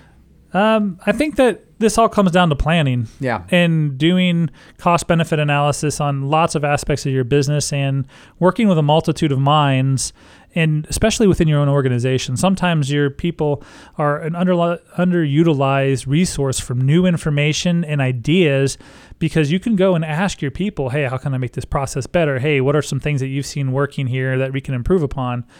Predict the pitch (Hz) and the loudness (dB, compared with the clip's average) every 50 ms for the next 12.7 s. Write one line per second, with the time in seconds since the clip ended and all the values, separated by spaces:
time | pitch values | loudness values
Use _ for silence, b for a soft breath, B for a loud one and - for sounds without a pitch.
0 | B B B B B B 180 175 185 175 170 - - 180 185 175 - - 175 160 | B B B B B B 0 2 2 0 0 -2 -2 -2 -2 -2 -2 -4 -4 -2
1 | 160 170 151 - 160 139 139 131 - 143 139 131 - 131 127 120 127 135 135 131 | -2 -2 -2 -4 -4 -4 -4 -4 -4 -4 -6 -4 -4 -4 -4 -4 -2 -2 -2 -2
2 | 127 123 - 131 - - 151 143 135 127 - - 135 123 127 131 127 127 131 120 | -4 -4 -4 -6 -4 -2 -2 0 0 0 -2 -2 -2 -2 0 0 0 0 -2 -2
3 | 135 127 120 - - 120 - - 147 139 - - 135 127 120 123 123 - - B | -2 -4 -6 -6 -8 -10 -8 -6 -6 -6 -6 -6 -8 -6 -6 -6 -6 -8 -10 B
4 | B B B B B B B - 262 - 311 240 233 220 190 - - - - 165 | B B B B B B B -4 -2 -2 0 2 2 2 0 0 -4 -2 0 2
5 | 156 156 156 151 139 147 139 139 135 135 - _ - B B B B B B B | 2 2 2 2 2 0 0 0 -2 -4 -8 _ -20 B B B B B B B
6 | _ - - 180 143 127 135 143 139 156 170 180 175 160 156 _ _ _ _ - | _ -4 -4 -2 0 0 0 0 2 2 2 2 2 0 -4 _ _ _ _ -4
7 | - 220 262 254 - 226 - 147 127 123 117 113 117 120 - - 143 131 127 127 | -2 -2 0 0 -2 -4 -2 -2 -2 -2 -2 -2 -4 -6 -6 -6 -4 -4 -2 -2
8 | 123 117 131 123 - 139 - - 185 185 185 180 180 175 175 - - 165 156 156 | -2 -4 -4 -4 -4 -6 -4 -2 -2 0 0 0 0 0 -2 -2 -2 -2 -2 0
9 | 151 151 147 B B B B B B 165 175 170 - 180 175 160 160 147 - 170 | -2 -2 -6 B B B B B B -2 -2 0 0 0 0 0 0 -2 -2 -2
10 | 156 147 156 131 135 127 151 160 165 147 156 147 147 147 139 135 139 135 131 - | -2 -2 -2 -2 0 0 0 0 0 0 0 0 0 0 0 -2 -4 -6 -4 -2
11 | - 143 135 131 131 135 131 135 131 135 135 131 131 131 - 220 196 170 185 185 | -2 -2 0 0 0 -2 -2 -2 -4 -4 -4 -4 -4 -2 0 2 2 2 2 2
12 | 170 151 180 170 156 139 180 208 175 165 160 147 - | 2 2 2 2 2 2 2 2 2 2 -2 -2 -4